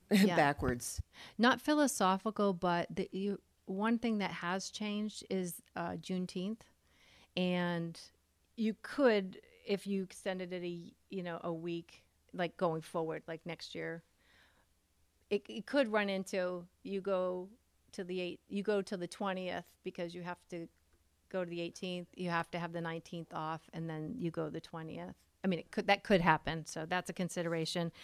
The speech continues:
Speaker 2: And the only other consideration, um, might be, um, we oftentimes try to have a, some P L D at the end, and it's a week long, and, and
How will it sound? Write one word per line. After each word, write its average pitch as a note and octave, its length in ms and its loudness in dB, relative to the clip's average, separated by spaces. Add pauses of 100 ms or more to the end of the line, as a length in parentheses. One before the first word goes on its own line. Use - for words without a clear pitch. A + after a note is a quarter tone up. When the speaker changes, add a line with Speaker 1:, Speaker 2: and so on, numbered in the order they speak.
(260)
Speaker 2:
And A3+ 100 6
the A#3 80 10
only A3 240 6
other G3 200 8
consideration, F3 1120 0 (720)
um, F3 640 0
might F3+ 380 0
be, E3 540 -2 (720)
um, E3 440 -6
we G3 200 2
oftentimes G3 560 0
try F3 180 -2
to F3+ 60 -4
have F3 240 -4
a, D#3+ 360 -4 (1000)
some F3 220 -6
P G3 220 -4
L E3+ 140 0
D E3+ 300 -4
at F3+ 120 -8
the - 160 -12
end, F3 340 -4 (160)
and E3+ 140 -6
it's D#3 180 -10
a D#3 80 -4
week E3+ 300 -6
long, G3+ 420 -6 (360)
and, D#3+ 440 -10 (920)
and E3 340 -2